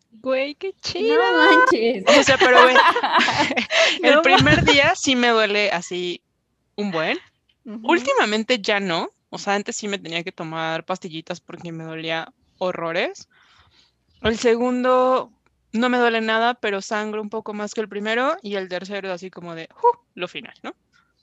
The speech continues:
Speaker 1: No
Speaker 2: Ujú.
Speaker 1: ma, qué cool, güey.
Speaker 3: Sí, pero, pero, por ejemplo, eh, yo no puedo comer chocolate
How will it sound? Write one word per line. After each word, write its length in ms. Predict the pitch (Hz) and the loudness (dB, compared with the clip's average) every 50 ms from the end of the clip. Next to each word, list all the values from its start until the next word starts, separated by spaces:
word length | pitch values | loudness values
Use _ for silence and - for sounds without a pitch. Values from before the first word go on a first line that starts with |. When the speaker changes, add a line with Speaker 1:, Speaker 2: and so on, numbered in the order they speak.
| _ - | _ -14
Speaker 1:
No 240 | 262 220 254 277 - | -10 -8 -6 -6 -6
Speaker 2:
Ujú. 20 | |
Speaker 1:
ma, 180 | 269 269 269 285 | -6 -8 -10 -10
qué 220 | - - 302 285 _ - | -12 -14 -14 -14 _ -18
cool, 300 | - 302 294 320 349 339 | -16 -14 -12 -12 -10 -10
güey. 240 | 294 269 269 220 233 | -10 -8 -8 -6 -2
Speaker 3:
Sí, 140 | 277 277 294 | 0 0 0
pero, 300 | - 233 220 - 214 - - - | 0 0 0 -2 -2 -4 -8 -8
pero, 220 | - 226 226 226 185 | -4 -4 -4 -4 -4
por 140 | 208 220 220 | -6 -6 -6
ejemplo, 640 | 220 226 233 233 220 220 233 240 247 254 262 180 - | -6 -6 -6 -8 -8 -8 -8 -6 -6 -6 -6 -8 -8
eh, 680 | - 185 185 180 180 175 175 175 175 175 180 175 160 _ _ _ _ _ _ _ _ _ _ _ - | -10 -10 -10 -10 -10 -10 -10 -10 -10 -10 -10 -12 -14 _ _ _ _ _ _ _ _ _ _ _ -18
yo 220 | 185 175 240 240 | -8 -6 -4 -4
no 100 | 247 262 | -4 -4
puedo 200 | - 240 247 247 | -4 -4 -4 -4
comer 260 | - 220 202 190 185 | -4 -6 -6 -6 -8
chocolate 720 | - 226 208 - 175 165 175 185 - - 202 226 277 392 | -10 -8 -8 -6 -6 -4 -6 -6 -6 -6 -8 -8 -8 -10